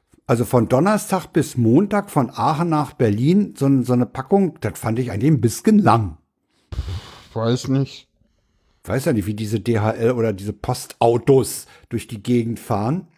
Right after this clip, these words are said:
Speaker 2: Ja, na, da ist ja auch teilweise tatsächlich, also bei, bei, bei, ich glaub, da ist ja auch Flugpost mit bei, ne, mittlerweile, wenn du, wenn du will.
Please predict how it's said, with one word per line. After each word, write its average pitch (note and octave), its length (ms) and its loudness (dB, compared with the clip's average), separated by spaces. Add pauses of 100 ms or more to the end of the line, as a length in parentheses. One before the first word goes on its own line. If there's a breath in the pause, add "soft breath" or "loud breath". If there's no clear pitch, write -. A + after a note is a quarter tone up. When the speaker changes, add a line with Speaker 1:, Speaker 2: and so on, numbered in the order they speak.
(200)
Speaker 2:
Ja, C#3 400 2
na, C#3+ 140 4
da B2+ 140 2
ist B2 160 -2
ja D3 80 4
auch A#2+ 180 2
teilweise B2+ 540 2
tatsächlich, B2 640 -4
also B2+ 200 -2
bei, A#2+ 240 2
bei, A#2 280 2
bei, A#2+ 440 2 (440 soft breath)
ich - 120 -20
glaub, C3+ 220 0
da C3+ 100 4
ist B2+ 120 0
ja D3+ 80 4
auch A#2+ 140 4
Flugpost - 540 -2
mit B2+ 200 -10
bei, B2+ 260 4
ne, F#3 300 -2
mittlerweile, B3+ 640 -2 (200)
wenn D3+ 160 0
du, D3 160 0
wenn D3 160 2
du C#3+ 140 -2
will. C#3+ 220 2